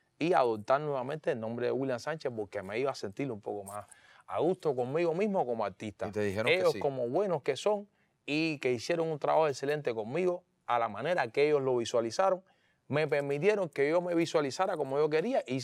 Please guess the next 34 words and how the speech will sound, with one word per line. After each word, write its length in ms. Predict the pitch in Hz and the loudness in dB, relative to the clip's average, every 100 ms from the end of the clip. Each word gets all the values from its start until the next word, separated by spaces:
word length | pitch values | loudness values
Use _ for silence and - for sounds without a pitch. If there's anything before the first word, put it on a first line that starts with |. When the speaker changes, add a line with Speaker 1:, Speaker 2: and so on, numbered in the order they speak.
| - | -2
Speaker 1:
y 160 | 135 135 | -4 -2
condi-, 360 | 135 123 110 - | -2 -2 -6 -4
co-, 100 | 135 | -2
Speaker 2:
Ah, 40 | 117 | 0
Speaker 1:
condujera. 360 | 139 135 175 208 | -2 0 2 4
Speaker 2:
entonces 300 | 156 143 139 | 2 -2 -4
no 80 | 143 | -4
hubo 300 | 175 254 226 | -2 -2 -2
disgusto. 500 | 139 - 262 110 139 | -4 -6 -10 -4 2
Speaker 1:
No, 220 | 202 165 | 4 4
para 240 | 123 107 | 2 0
nada, 280 | 139 226 208 | 2 4 4
al 80 | 131 | 2
contrario, 460 | 123 113 190 202 | -4 0 0 2
esa 160 | 156 135 | 0 -2
disquera 360 | 117 - 165 151 | -4 -2 0 0
me 80 | |
apoya 300 | 127 135 175 139 | 2 2 2 4
aún, 260 | 180 139 - _ | 2 0 -8 _
¿me 120 | - | -16
entiendes? 320 | 92 147 131 | -4 -4 0
Speaker 2:
Ah, 120 | 123 151 | -2 -2
perfecto. 440 | 107 - 170 165 | -8 -6 -6 -4
Speaker 1:
Sí, 140 | 135 120 | -4 -2
sí, 140 | 139 | 0
Speaker 2:
Oh, 140 | 131 | 2
Speaker 1:
ellos 120 | 139 147 | 2 2
me 40 | |
Speaker 2:
ya. 40 | 147 | 0
Speaker 1:
apoyan. 400 | 156 196 147 120 - - - | 4 4 4 0 -14 -20 -2
Speaker 2:
¿Y 140 | 156 | -2
qué 40 | 151 | 2
Speaker 1:
Incluso 300 | 196 214 | 2 4
Speaker 2:
estás 120 | 233 | 4